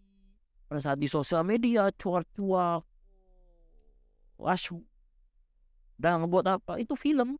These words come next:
itu game, itu makanan, itu baju, itu semuanya ke gerak Anda. S J W.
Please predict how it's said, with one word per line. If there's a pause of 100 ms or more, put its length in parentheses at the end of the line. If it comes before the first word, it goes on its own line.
(440)
itu
game, (400)
itu
makanan,
itu
baju, (380)
itu
semuanya (320)
ke
gerak
Anda. (320)
S
J
W.